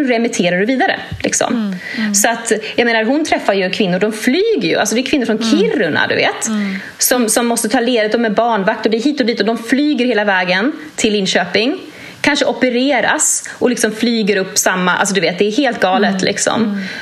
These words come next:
Speaker 1: Men, eh, hon träffar ju hela Sveriges kvinnor.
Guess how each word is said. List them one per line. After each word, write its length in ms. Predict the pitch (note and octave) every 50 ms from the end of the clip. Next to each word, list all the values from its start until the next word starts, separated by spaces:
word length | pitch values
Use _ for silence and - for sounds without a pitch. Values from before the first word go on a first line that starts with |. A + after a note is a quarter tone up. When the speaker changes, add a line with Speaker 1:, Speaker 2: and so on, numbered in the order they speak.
| - - A3+ G#3+ G3+ G3+ G3+
Speaker 1:
Men, 220 | G3+ G3 F#3+ F#3+ F#3+
eh, 60 | G3
hon 180 | A#3 C#4 C#4 C#4
träffar 320 | C#4 - G3 G3 - F3
ju 100 | E3+ F3 F3 -
hela 360 | - G3 F#3+ D#3+ E3 E3 F3+
Sveriges 540 | - - - F#2+ G#2 F#3 B3 C#4 C4+ C4+ -
kvinnor. 480 | - - - - - - - A3 -